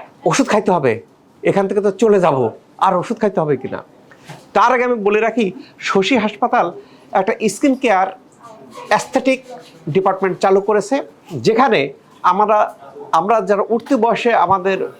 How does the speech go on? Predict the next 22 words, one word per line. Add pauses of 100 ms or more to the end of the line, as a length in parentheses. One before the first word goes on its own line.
মা
বোন
আছে,
মা (220)
বোনরা
আছে, (240)
এদেরকে
মুখে
ব্রণ
হয়, (420)
ব্রণ
হয়ে
যাবে,
ব্রণের
দাগ
হয়, (540)
কারো
কারো
কি
অবাঞ্ছিত
লোম
হয়,